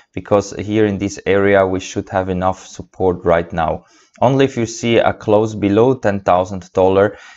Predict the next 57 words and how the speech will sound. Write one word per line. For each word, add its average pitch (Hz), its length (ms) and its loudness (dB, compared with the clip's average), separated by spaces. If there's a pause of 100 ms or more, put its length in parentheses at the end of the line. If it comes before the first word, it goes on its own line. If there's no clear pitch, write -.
(100)
in 95 140 -4
the 87 180 4
one 95 180 2
hour 95 340 2
time 104 340 -2
frame, 95 400 -4 (340)
then 117 380 2
this 113 220 -2
could 107 240 -4
initiate 101 560 0
a 95 60 2
possible, 95 760 0
uh, 90 160 6
dump 98 460 0
towards 92 380 -4
nine 90 200 -4
thousand 90 320 -2
six - 240 -12
hundred 110 380 0
to 98 280 -6
at 95 140 -8
least 117 340 -2
close 104 340 0
the 98 120 -2
gap, 95 420 0
and 95 240 -2
then 110 160 4
we 104 100 0
have 92 260 -2
to 98 100 -10
see - 180 -6
if 101 100 -2
we 98 80 -2
are 92 120 4
able 95 200 0
to - 140 -10
recover 90 460 -2
straight 85 400 -2
back 82 160 -2
up. 82 260 0
So - 160 -2
in 110 120 2
case 131 260 2
that 123 140 0
you're 110 120 0
really 113 200 0
gonna 104 200 0
see 107 320 -2
a 113 100 2
dump 107 340 2
and 98 120 -4
a, 98 280 -4
a 98 40 -2
C 117 220 -4
M 113 140 0
E 107 40 0
future 113 680 0